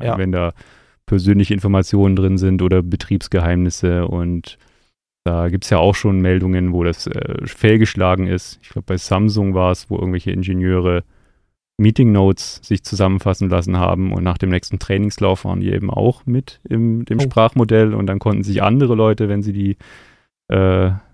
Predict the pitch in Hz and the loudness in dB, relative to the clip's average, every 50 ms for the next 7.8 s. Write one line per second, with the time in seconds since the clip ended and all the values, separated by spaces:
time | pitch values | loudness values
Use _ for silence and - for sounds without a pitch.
0 | _ _ _ _ - - 101 107 - - - 113 101 104 98 98 - - - 104 | _ _ _ _ -6 0 0 0 0 2 0 2 2 2 2 0 -2 -2 -4 -2
1 | - 107 98 - - - - - 104 98 98 98 98 98 98 95 90 101 98 - | 0 0 -2 -2 -6 -12 -4 0 2 2 4 4 2 2 0 0 -2 -4 -6 -4
2 | - 95 92 92 - - 98 - - 101 - - 101 98 95 95 95 98 98 104 | -2 -2 -2 -2 0 -2 -4 -2 -2 -2 -2 0 -2 0 0 0 0 0 -2 -2
3 | - - 98 104 110 - 110 107 101 98 98 - - - 110 104 120 139 156 143 | -2 0 0 0 2 2 2 2 4 2 0 0 0 0 2 4 6 6 6 6
4 | 151 151 143 - - 120 110 - 123 - - 113 110 - - - 101 - 92 101 | 6 6 6 4 2 0 0 -2 -2 -4 -2 -2 -2 -2 -2 -4 -4 -2 -4 -6
5 | - - 107 98 98 98 - - 143 104 95 95 90 104 98 - - - - - | -6 -4 -4 -4 -4 -4 -2 -2 -2 -2 -2 -2 -4 -4 -6 -6 -8 -20 -20 -20
6 | - - - - - - 95 90 90 - 101 98 110 120 120 113 113 104 107 104 | -20 -20 -20 -18 -8 -4 -2 -2 0 0 2 4 4 4 4 4 4 4 4 4
7 | 104 107 104 104 - - 104 101 95 98 98 95 98 98 95 | 4 4 2 -2 -6 -4 -2 0 2 2 2 0 0 -2 -4